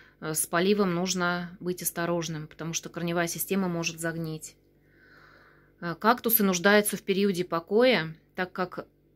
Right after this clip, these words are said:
именно в этот период они формируют цветочные почки. Кстати, про цветение. Кактусы закладывают цветочные почки именно на том месте, которое больше всего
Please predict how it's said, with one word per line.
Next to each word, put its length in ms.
именно 380
в 40
этот 260
период 440
они 200
формируют 580
цветочные 600
почки. 640
Кстати, 320
про 160
цветение. 880
Кактусы 840
закладывают 720
цветочные 560
почки 460
именно 460
на 140
том 240
месте, 500
которое 400
больше 340
всего 460